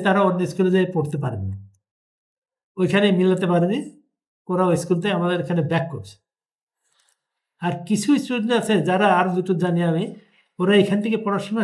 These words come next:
শেষ করতে পারেনি, কিন্তু যতটুকু পড়ার পরে যে ওদের বাবা, বাবা মার আর্থিক অবস্থার কারণে তারা এখন কিন্তু স্বনির্ভর কাজ করছে। যেরকম ওরা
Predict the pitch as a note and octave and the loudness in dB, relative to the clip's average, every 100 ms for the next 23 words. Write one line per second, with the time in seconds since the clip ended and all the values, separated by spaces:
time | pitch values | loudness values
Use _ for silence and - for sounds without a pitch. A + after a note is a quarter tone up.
0 | - G#3 G#3 A3+ G3+ - G#3+ A3 A3 G3+ | -2 -2 0 0 -2 -2 -2 0 2 2
1 | D3+ D3 - _ _ _ _ G3+ F#3+ F#3+ | 0 -4 -14 _ _ _ _ -4 -2 -2
2 | F#3 F#3+ G#3 A3+ A3 G3+ G#3 G#3+ G#3+ E3 | -2 -2 -2 -2 0 0 0 0 0 2
3 | F#3+ G#3+ G3+ G3 D#3+ E3+ E3+ D#3 F3+ F#3 | 2 2 0 0 0 2 0 0 0 0
4 | D3+ E3+ F3+ F#3 F3+ F3+ - _ _ _ | 0 2 4 4 2 -2 -12 _ _ _
5 | _ _ _ E3+ D#3 G#3 G3+ G3+ F#3+ G3+ | _ _ _ -6 -2 -2 0 -2 -2 -2
6 | - D#3 C#3 D#3 G#3+ - _ _ _ _ | -2 0 0 -2 -6 -14 _ _ _ _
7 | - D#3+ F3 D3 F#3 F#3+ F#3 - - E3+ | -6 -2 -2 -2 -4 -4 -6 -8 -4 0
8 | F3 F3 D3+ F#3 F3 D3+ C#3+ C#3 C#3+ D#3+ | 2 0 0 -2 -2 -4 -6 -8 -6 -4
9 | F3+ G3 F3 - _ _ _ _ E3+ | -4 -4 -6 -10 _ _ _ _ 0